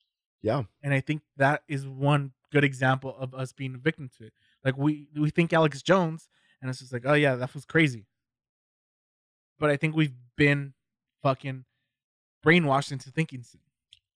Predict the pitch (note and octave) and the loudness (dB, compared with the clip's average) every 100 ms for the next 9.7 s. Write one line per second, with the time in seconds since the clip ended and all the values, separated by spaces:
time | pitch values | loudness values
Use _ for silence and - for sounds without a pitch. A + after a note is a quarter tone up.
0 | _ - C3+ A#2 B2+ C#3+ D3 D#3+ D3 C#3 | _ -2 -2 -2 0 0 0 0 2 2
1 | B2+ A2 G#2+ G2+ F#2+ A2+ - A2 G2 F2+ | 0 -4 -4 -4 -2 -4 -2 -6 -6 -8
2 | F#2 F#2 F2 E2+ F2 _ _ - C3+ B2+ | -8 -8 -10 -14 -20 _ _ -6 -2 0
3 | B2 - B2 F#2+ _ A#2+ B2 C3 C3 B2 | -2 -6 -8 -8 _ -8 -4 -4 -6 -8
4 | C3+ B2+ - B2+ A2+ A#2 B2 A#2+ B2 G#2+ | -4 -4 -4 -6 -4 -6 -4 -2 -2 -2
5 | F#2 G#2+ G#2 F#2 G2 A2 G2+ _ _ _ | -6 -8 -8 -10 -6 -4 -4 _ _ _
6 | A#2+ G#2 _ A2 A2+ G#2+ G#2+ C3 C3 C3 | -16 -16 _ -2 0 -2 -2 0 2 2
7 | B2+ A#2 F#2 A2 A2+ A2+ A2 A#2+ A2+ F#2+ | 2 0 0 0 0 -4 -8 -4 -2 0
8 | G#2+ A2 - - G#2 G2 G2+ G2+ G2 G2 | -2 -2 -4 -6 -4 -4 -6 -6 -4 -6
9 | G2 F#2 F#2 F#2+ - A#2 E2+ | -6 -10 -10 -10 -4 -4 -4